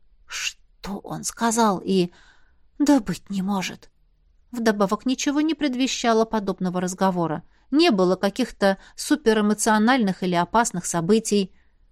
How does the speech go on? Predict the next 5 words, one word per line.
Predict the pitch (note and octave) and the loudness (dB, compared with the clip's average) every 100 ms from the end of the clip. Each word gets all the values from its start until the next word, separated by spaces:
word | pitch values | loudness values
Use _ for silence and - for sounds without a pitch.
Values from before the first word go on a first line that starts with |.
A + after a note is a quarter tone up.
| _ _ | _ _
Со | - - | -8 -6
вчерашним | - A#3+ G#3 - A3 G#3+ | -2 -2 -2 -2 0 0
мы | G#3+ | 0
разобрались | G3+ G3+ G#3+ A3 A3+ - | -2 0 2 4 2 2
утром, | D4+ D#4 F#3+ F3 | 2 2 0 0